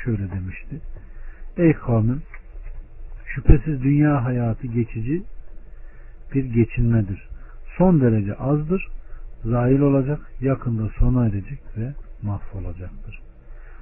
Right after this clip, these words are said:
Ahiret ise doğrusu işte o, asıl kalınacak yurt odur." O öyle bir yurttur ki sona ermeyecek, ondan ayrılınmayacak,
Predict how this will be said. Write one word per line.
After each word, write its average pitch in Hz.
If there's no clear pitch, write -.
Ahiret 147
ise 113
doğrusu 120
işte -
o, 139
asıl -
kalınacak 104
yurt -
odur." 95
O 180
öyle 175
bir 127
yurttur 110
ki 180
sona 151
ermeyecek, 165
ondan 135
ayrılınmayacak, 131